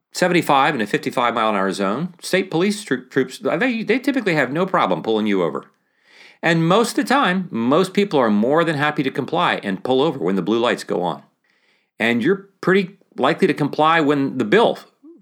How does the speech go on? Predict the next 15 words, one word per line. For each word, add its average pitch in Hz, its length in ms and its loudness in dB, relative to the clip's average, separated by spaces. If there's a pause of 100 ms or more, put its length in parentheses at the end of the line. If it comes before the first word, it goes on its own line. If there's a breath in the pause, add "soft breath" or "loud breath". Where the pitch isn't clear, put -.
for 135 200 2
the 120 120 2
hundred 151 240 2
and 151 80 0
twenty 156 220 2
bucks 151 300 0
comes, 147 460 -2
or 117 180 2
maybe 120 360 2
three 135 240 0
hundred 104 180 4
dollars 80 320 2
come. 76 220 -6
Like, - 320 -6
we, - 160 0